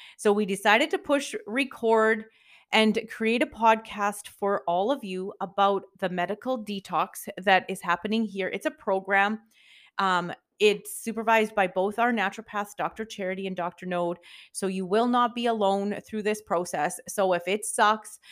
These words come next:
there is somebody <laughs> that we can say, "This is really not going well," to, uh, you won't be doing it on your own. And I will be there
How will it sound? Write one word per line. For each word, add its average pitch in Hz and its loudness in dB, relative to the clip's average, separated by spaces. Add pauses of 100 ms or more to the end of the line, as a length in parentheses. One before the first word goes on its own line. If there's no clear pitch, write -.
(160)
there 185 6
is 170 -2
somebody 214 2
<laughs> 269 6
that 202 4
we 240 4
can 262 0 (720)
say, 233 8
"This 330 6
is 190 -2
really 311 6
not 247 6
going 214 2
well," 185 4 (560)
to, 202 0 (100)
uh, 196 0
you 202 -2
won't 220 2
be 247 -4
doing 208 -4
it 190 -4
on 185 -2
your 170 -8
own. 180 -4 (160)
And 180 -2 (100)
I 175 2
will 185 -6
be 262 -4 (160)
there 247 -2